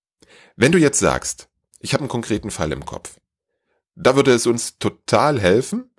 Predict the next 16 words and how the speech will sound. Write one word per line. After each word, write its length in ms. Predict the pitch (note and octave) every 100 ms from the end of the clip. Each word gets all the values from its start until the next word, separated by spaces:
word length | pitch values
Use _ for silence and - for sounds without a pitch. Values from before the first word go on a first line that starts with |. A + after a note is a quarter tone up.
| _ _ _ _ _ -
dann 120 | G#2
komm 140 | G#2+
bitte 160 | G2+ F2+
auf 120 | D#2
mich 180 | C#2 -
zu. 260 | D#2+ D2 _ - _
Lass 180 | F2 -
uns 120 | C3+
darüber 280 | A2 F#2+ D2+
reden, 300 | D2+ F#2+ D#3 -
ob 180 | A2
und 180 | - F2+
wie 60 | E2
es 120 | D#2
funktionieren 540 | F2 D#2 - E2 B2+
kann 240 | B2+ C3